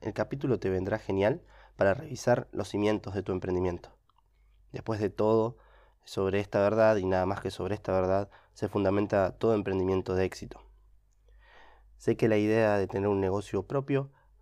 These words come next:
puede al mismo tiempo ilusionarnos y desesperanzarnos. Al fin y al cabo es común que deseemos tener mayor libertad en el uso de nuestro tiempo, eh, lo que es un beneficio de emprender.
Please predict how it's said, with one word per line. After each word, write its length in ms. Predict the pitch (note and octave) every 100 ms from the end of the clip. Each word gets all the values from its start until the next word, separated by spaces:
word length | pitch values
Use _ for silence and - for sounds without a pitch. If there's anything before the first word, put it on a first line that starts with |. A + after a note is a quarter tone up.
| _
puede 280 | - C3+ B2+
al 100 | G#2+
mismo 260 | A#2 A#2 G2+
tiempo 540 | A#2+ B2+ C3 D3 C#3 _
ilusionarnos 840 | A2 G#2+ - G2+ A2 A#2+ B2+ C#3 -
y 100 | G#2
desesperanzarnos. 1040 | G2 G2 F#2+ F#2+ F2+ - F#2 F2+ - - _ _ _ _ _ _
Al 180 | - F#2+
fin 140 | A2
y 20 |
al 140 | A2+ G#2+
cabo 260 | C3 C#3
es 100 | C#3+
común 540 | C#3 G2 G#2 C3 A#2 C3+ _ _ -
que 120 | G#2
deseemos 420 | F#2+ F#2+ A#2+ B2
tener 340 | - G#2+ A2 A#2+
mayor 380 | A#2 F#2+ B2+ B2
libertad 560 | A#2 G#2 C3 C3+ A#2+ _ _ _
en 120 | G2+
el 100 | F#2+
uso 240 | G2+ - G2
de 80 |
nuestro 300 | F#2+ F#2 F#2+
tiempo, 400 | F2+ F2 F2 - _ _ _ _ _ _ _ _ _ - - -
eh, 220 | B2+ F#2+
lo 120 | -
que 100 | -
es 100 | G2+
un 80 | G2
beneficio 400 | F#2+ F#2 F#2+ F#2+
de 80 | F2
emprender. 500 | E2+ F#2 G2 F#2+